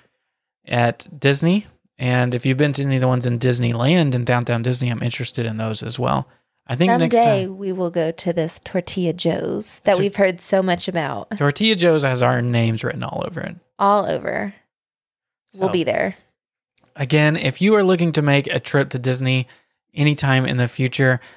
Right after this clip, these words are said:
Speaker 1: maybe you wanna eat at Enzo's Hideaway and go visit that speakeasy down there, make sure you reach out to our friend Hannah. She can do as much or as little as you want her to do for your vacation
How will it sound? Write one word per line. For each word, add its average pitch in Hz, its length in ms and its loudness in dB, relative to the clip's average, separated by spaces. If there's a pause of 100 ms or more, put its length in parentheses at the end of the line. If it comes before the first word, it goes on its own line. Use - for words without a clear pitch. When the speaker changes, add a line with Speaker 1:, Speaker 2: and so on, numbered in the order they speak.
(120)
Speaker 1:
maybe 123 140 -2
you 139 80 2
wanna 143 160 4
eat 165 300 0
at 131 120 -4
Enzo's 123 400 0
Hideaway 120 500 0
and 117 140 -6
go 120 120 0
visit 117 280 -4
that 117 160 -4
speakeasy 127 480 -2
down 127 200 2
there, 127 280 2 (340)
make 156 220 2
sure 170 160 0
you 151 80 2
reach 147 180 0
out 135 160 4
to 131 120 -2
our 127 100 4
friend 123 260 -4
Hannah. 139 460 0 (240)
She - 160 -2
can 190 100 2
do 170 220 4
as 143 240 2
much 139 340 2
or 135 200 2
as 123 200 -2
little 123 320 0
as 120 200 -6
you 123 120 -4
want 123 180 -4
her 123 80 -4
to 123 120 -6
do 123 160 -2
for 127 260 -2
your 127 160 2
vacation 127 720 0